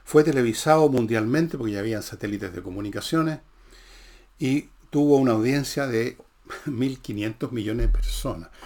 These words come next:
No me acuerdo cuánta gente vivía en el mundo, no los siete mil de ahora, el año cincuenta y, setenta y tres, pero deben haber sido unos cinco mil millones, por lo menos, o cuatro mil y tanto. O sea, una tercera parte de la población, por lo menos, del planeta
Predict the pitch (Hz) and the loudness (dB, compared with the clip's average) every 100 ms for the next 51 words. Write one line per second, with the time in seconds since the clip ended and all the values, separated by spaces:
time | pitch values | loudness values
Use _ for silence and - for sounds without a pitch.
0 | - - - - - 151 156 131 151 131 | -20 -18 -18 -18 -4 -2 0 2 2 0
1 | 135 131 120 131 123 127 104 104 117 110 | -2 -4 -4 -6 -2 -2 0 0 -2 -4
2 | 98 107 110 120 110 113 90 - 107 95 | -4 -6 -4 -4 -2 -2 -4 -8 -6 -4
3 | 104 92 87 101 131 131 95 98 101 - | -6 -6 -6 -6 -6 -8 -10 -8 -8 -10
4 | 95 - 98 - 107 90 85 76 _ _ | -14 -10 -10 -10 -12 -10 -12 -14 _ _
5 | _ - 107 92 82 92 131 151 - 147 | _ -10 -8 -8 -10 -8 -4 -2 -2 -2
6 | 151 196 156 123 185 180 135 - 123 - | 0 -2 -4 -4 -6 -4 -4 -4 -6 -6
7 | 101 101 156 233 180 123 104 98 101 104 | -6 -6 -4 -2 -2 -2 -4 -8 -8 -6
8 | 104 - - - - - 98 92 - 101 | -8 -12 -18 -20 -20 -18 -14 -12 -8 -6
9 | 117 110 98 113 147 107 127 123 - - | -4 -4 -4 -4 -2 -4 -6 -10 -12 -20
10 | - - 170 170 - - 185 180 127 - | -12 -8 -6 -8 -14 -8 -6 -4 -6 -4
11 | 185 202 185 - - _ _ 156 - 156 | -2 -2 -2 -6 -14 _ _ -6 -4 -8
12 | 113 104 95 - 175 180 143 127 160 165 | -6 -8 -8 -4 -4 -4 -6 -6 -6 -8
13 | - - - 117 110 - 117 98 101 160 | -12 -18 -10 -4 -4 -4 -6 -4 -2 0
14 | 143 98 | -2 -4